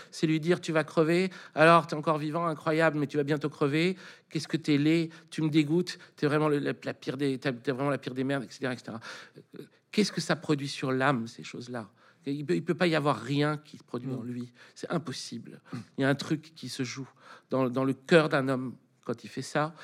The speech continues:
Speaker 1: et qui, moi, me, me, me questionne. Et, et oui, il y a une inquiétude énorme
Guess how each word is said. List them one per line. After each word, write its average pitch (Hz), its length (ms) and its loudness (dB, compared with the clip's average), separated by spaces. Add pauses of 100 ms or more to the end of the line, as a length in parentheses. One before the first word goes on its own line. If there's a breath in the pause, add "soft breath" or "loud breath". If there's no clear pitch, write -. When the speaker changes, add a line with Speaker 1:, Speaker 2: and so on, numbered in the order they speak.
(240 loud breath)
Speaker 1:
et 143 120 -2
qui, 151 140 -10
moi, 165 460 2
me, 131 320 -2
me, 127 540 -2 (420 soft breath)
me 156 60 -8
questionne. 151 720 -2 (640 soft breath)
Et, 123 600 0
et 120 800 0 (100)
oui, 156 460 -2
il 143 80 -8
y 147 120 4
a 156 80 6
une 147 160 4
inquiétude 139 480 -2
énorme 143 500 0